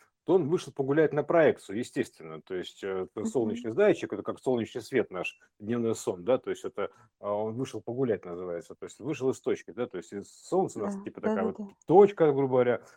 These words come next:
Speaker 1: Представляете, у нас не солнце, а там у нас находится этот самый, да, то есть про-, проектор. Мы, а тут вообще кинотеатр жизни идёт такой, да,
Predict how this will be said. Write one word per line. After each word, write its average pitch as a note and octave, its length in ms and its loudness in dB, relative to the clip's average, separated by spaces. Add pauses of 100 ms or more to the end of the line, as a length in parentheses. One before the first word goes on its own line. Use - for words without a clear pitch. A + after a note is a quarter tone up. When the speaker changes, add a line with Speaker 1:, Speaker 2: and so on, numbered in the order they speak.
(100)
Speaker 1:
Представляете, A#2+ 420 0
у A2+ 40 -6
нас A#2 220 -4
не A#2+ 160 -2
солнце, F#3 500 2 (280)
а G#2+ 180 0
там D#3 220 2
у - 20 -2
нас A#2+ 200 -2
находится A2+ 460 -8
этот G#2 180 -14
самый, G2 320 -2
да, G#2+ 120 -2
то G2+ 100 -14
есть - 180 -12
про-, A2 160 -2
проектор. A#2+ 560 2
Мы, A#2 200 -8
а A#2+ 320 0
тут E3+ 200 -10
вообще - 220 -10
кинотеатр A2+ 500 -4
жизни F2 360 -8
идёт E2 200 -12
такой, E2+ 260 -14
да, B2 160 -6